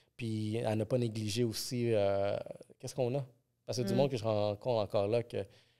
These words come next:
Speaker 1: sais, c'est comme tu pourrais être meilleur dans quelque chose,
Speaker 2: Ouais.
Speaker 1: mais vu que ça a toujours été facile et donné à toi,
Speaker 2: Mais en même temps, tu sais, tu peux pas te rejoindre avec tout le monde, dans
Speaker 1: Ben, c'est
Speaker 2: un
Speaker 1: vrai.
Speaker 2: sens, tu sais. Il y a des personnes que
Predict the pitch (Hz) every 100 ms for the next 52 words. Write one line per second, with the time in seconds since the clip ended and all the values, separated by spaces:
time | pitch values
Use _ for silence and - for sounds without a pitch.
0 | _ _ _ _ 147 135 - 117 101 -
1 | - 113 131 127 113 107 110 117 120 110
2 | 101 113 104 104 - 117 190 110 - 113
3 | 110 107 104 104 127 123 120 104 117 107
4 | 123 117 117 113 117 110 113 - 117 117
5 | 107 107 110 104 113 117 117 - _ _
6 | 214 214 - 196 214 208 254 - 247 -
7 | 196 - 240 240 214 185 180 196 208 185
8 | 180 - 190 185 185 190 190 185 _ 185
9 | 185 185 180 175 196 190 190 - - 208
10 | 208 - - 185 185 202 202 - 226 240
11 | 226 220 202 202 208